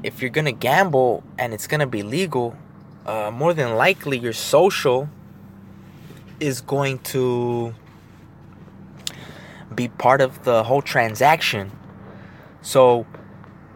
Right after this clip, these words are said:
uh, if you are already deemed with bad credit,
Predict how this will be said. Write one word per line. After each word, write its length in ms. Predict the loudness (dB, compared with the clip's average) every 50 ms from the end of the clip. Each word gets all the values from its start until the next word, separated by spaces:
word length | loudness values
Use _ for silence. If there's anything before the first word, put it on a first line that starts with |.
| -20 -20 -20 -20 -20 -20 -20 -10 -4
uh, 640 | -2 0 0 0 0 0 -2 -2 -2 -2 -2 -4 -4 -6 -14 -20 -20 -20 -4 -2
if 220 | -2 -2 -2 -4
you 340 | -2 -2 0 0 0 -2 -2 -6 2 6
are 220 | 8 8 8 8 6
already 460 | 6 8 8 8 8 4 2 0 -2
deemed 420 | -6 -4 -4 -4 -2 -2 -2 -2 -4
with 140 | -4 -6 -8 -10 -14 -14 0
bad 260 | 4 6 6 6 6 4 0 -8
credit, 560 | -6 0 4 6 8 8 8 8 6 4 2